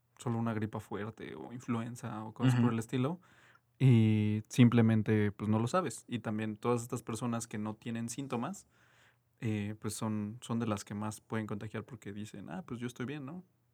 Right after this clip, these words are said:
Speaker 1: Puedo andar por ahí en la vida". Y, pues, de eso no se trata.
Speaker 2: Exacto. Sí, entonces,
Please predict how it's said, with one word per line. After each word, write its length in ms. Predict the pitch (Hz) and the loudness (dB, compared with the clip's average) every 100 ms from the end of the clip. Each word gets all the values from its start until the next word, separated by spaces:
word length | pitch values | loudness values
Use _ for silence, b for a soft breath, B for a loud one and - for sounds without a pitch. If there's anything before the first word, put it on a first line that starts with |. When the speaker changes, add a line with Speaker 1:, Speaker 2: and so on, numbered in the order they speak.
| _ | _
Speaker 1:
Puedo 300 | - 117 117 | -8 -4 -4
andar 320 | 113 113 113 113 - _ _ _ | -2 -2 -2 -4 -18 _ _ _
por 140 | 113 | 2
ahí 220 | 110 110 113 | 4 4 4
en 140 | 110 | 2
la 80 | 107 | 2
vida". 280 | 123 135 - b b b b _ - | 2 0 -4 b b b b _ 2
Y, 240 | 110 101 | 4 4
pues, 260 | - 101 104 | 2 -2 0
de 100 | 107 | -2
eso 200 | - 104 | -2 -4
no 140 | 107 | -6
se 160 | 117 101 | -8 -12
trata. 380 | - 156 - - _ b b | -10 -10 -12 -20 _ b b
Speaker 2:
Exacto. 420 | - 117 - - - _ _ _ _ _ _ _ _ _ - b b b b b b _ _ _ - | -2 -2 -4 -12 -20 _ _ _ _ _ _ _ _ _ -20 b b b b b b _ _ _ -12
Sí, 280 | - 135 135 | -4 0 0
entonces, 1160 | 127 123 120 - 127 120 117 - - - | 0 -2 -2 2 4 4 4 2 2 0